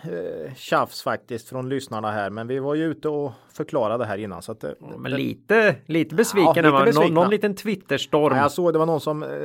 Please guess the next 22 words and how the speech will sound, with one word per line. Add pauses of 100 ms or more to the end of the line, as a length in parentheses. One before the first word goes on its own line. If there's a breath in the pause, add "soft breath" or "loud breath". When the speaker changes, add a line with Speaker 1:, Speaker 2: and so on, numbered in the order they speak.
(240)
Speaker 1:
la
upp
en
sån
här
riktigt
rolig
bild
med
någon
som
trummar
fingrarna
så
här. (120)
Speaker 2:
Ja,
så
att
de
väntar. (120)
Speaker 1:
Ja.
Speaker 2:
Ja.